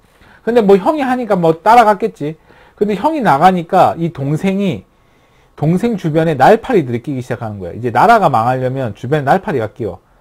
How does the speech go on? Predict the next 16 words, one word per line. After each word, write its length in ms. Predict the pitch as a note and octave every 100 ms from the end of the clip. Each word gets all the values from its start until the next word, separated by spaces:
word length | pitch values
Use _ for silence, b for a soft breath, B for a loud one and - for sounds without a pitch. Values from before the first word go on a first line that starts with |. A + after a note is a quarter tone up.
| _
사람도 340 | - G#3+ A#3 A3+
마찬가지야. 580 | A#2 C#3+ C3 B2 G#2+ G#2+ b b b
사람도 360 | - A3+ A#3 G#3
망하려면 600 | B2 A#2+ D#3+ D#3 D#3 C#3
주변에 560 | - C#3 E3 D#3 C3+ G#2+
이상한 340 | A#2+ F3+ G3+
애들 220 | E3+ B2
꼬여. 320 | - A2+ G2 - _ _ _ _ _ _ _ b b b
뭐 340 | C3 B2 A2 b b
쓸데없는 440 | - A3 B3 A3+ F3
얘기지만 460 | D#3 C#3+ D3+ C#3+
엔비에이 360 | G#3 A#3+ B3 G#3
선수들 380 | G3+ G3 G#3 G3
같은 300 | E3 E3 D3+
경우도 460 | C#3 C3+ C#3+ B2+
막 340 | A2 C#3+ E3